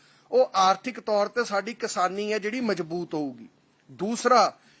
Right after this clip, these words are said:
ਇਕਾਈਆਂ ਨੂੰ ਕੀ ਫਾਇਦਾ ਹੋਊਗਾ, ਇੰਡਸਟਰੀ ਨੂੰ ਕੀ ਫਾਇਦਾ ਹੋਊ ਇਹਦਾ? ਜਿਹੜਾ ਫਿਊਲ ਮਹਿੰਗੇ ਰੇਟਾਂ ਦੇ ਉੱਤੇ ਉਹ ਬਾਹਰੋਂ ਮੰਗਾਉਂਦੇ ਨੇ, ਹੋਰ ਸਟੇਟਾਂ ਤੋਂ ਮੰਗਾਉਂਦੇ ਨੇ, ਤਾਂ ਜਿਹੜੀ ਪਰਾਲੀ ਹੋਊਗੀ, ਜਦੋਂ ਪਰਾਲੀ ਨੂੰ ਆਪਾਂ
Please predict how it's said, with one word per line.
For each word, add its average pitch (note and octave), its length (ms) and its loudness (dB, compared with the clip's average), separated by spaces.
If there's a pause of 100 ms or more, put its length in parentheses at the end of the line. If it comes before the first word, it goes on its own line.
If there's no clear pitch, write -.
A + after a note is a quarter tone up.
(120)
ਇਕਾਈਆਂ A3+ 500 4
ਨੂੰ B3+ 120 2
ਕੀ A#3+ 200 -4
ਫਾਇਦਾ G3+ 280 4
ਹੋਊਗਾ, G#3 240 2
ਇੰਡਸਟਰੀ G3+ 500 -2
ਨੂੰ A#3+ 100 -2
ਕੀ A3 200 -8
ਫਾਇਦਾ F#3 280 0
ਹੋਊ F3+ 160 -2
ਇਹਦਾ? F3+ 280 -4 (480)
ਜਿਹੜਾ A3+ 420 4
ਫਿਊਲ A#3 500 -2
ਮਹਿੰਗੇ A3+ 400 0
ਰੇਟਾਂ A3+ 360 -2
ਦੇ A3+ 80 -6
ਉੱਤੇ A3+ 260 -4
ਉਹ B3 140 2
ਬਾਹਰੋਂ G3+ 360 0
ਮੰਗਾਉਂਦੇ G3+ 460 -2
ਨੇ, A3 120 -4
ਹੋਰ F#3 240 -2
ਸਟੇਟਾਂ G3+ 420 -4
ਤੋਂ G#3 140 -6
ਮੰਗਾਉਂਦੇ F3 440 -2
ਨੇ, D3+ 180 -8 (460)
ਤਾਂ G#3+ 120 2
ਜਿਹੜੀ A3 240 0
ਪਰਾਲੀ G3+ 500 2
ਹੋਊਗੀ, F#3+ 440 0
ਜਦੋਂ A3+ 260 0
ਪਰਾਲੀ G3 460 2
ਨੂੰ A#3 160 0
ਆਪਾਂ G3 400 2